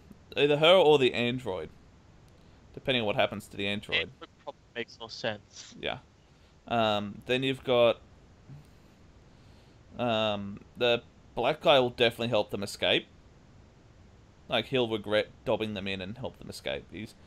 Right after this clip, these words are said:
Speaker 1: he's already heading down that path. Um, especially with Gurley being taken. And then they'll probably spend, um, the next episode or two after they get out getting Gurley back.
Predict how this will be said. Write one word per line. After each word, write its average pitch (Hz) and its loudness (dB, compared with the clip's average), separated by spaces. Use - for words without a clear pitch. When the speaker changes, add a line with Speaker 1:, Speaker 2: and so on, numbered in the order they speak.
Speaker 1:
he's - -8
already 143 4
heading 113 -2
down 101 -2
that 95 -6
path. - -8
Um, 95 -4
especially 120 0
with 110 -6
Gurley 101 2
being 92 -6
taken. 90 -6
And 90 -6
then 104 -2
they'll 107 0
probably 123 -4
spend, 107 -4
um, 101 -2
the - -14
next 117 -6
episode 123 0
or 101 -2
two 104 -4
after 107 2
they 95 0
get 98 -2
out 110 4
getting 104 0
Gurley 87 -2
back. 107 0